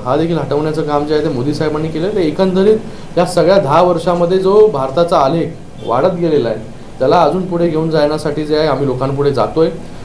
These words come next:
आणि मला पूर्ण विश्वास आहे की या दोन्ही जागा ज्या आहेत, त्या दोन्ही जागा माननीय देशाचे प्रधानमंत्री नरेंद्र मोदी साहेब,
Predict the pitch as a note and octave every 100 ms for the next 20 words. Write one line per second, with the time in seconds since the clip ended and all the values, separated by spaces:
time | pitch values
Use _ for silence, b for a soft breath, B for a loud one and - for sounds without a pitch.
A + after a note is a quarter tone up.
0 | B - D3 D3 C3+ D3 D3+ E3+ F#3 D#3+
1 | E3+ E3 C#3 B2+ - - - - D3+ B2+
2 | C3 F3+ E3 D3+ D#3 B2+ A#2 A2+ - -
3 | - - C3+ B2+ C#3+ F3+ D#3+ D3 D#3+ E3+
4 | E3+ - - - A2 A2 C3+ D3+ E3 D#3+
5 | D#3 D3 - - - - - - - -
6 | - - - C3+ C#3 D#3 D3 E3 D#3+ B2+
7 | C#3 C3+ D#3 E3 D#3 C#3 B2+ C#3+ D3 B2
8 | D#3+ E3+ F3